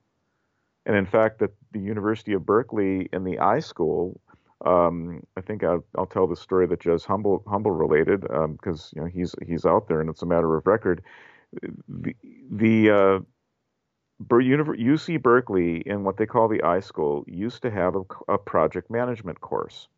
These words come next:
They no longer have a project management course. It's been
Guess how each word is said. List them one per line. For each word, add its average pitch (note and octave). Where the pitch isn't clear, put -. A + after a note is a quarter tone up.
They G#2+
no A2+
longer G#2+
have F#2+
a F#2
project F2
management G2
course. -
It's -
been F#2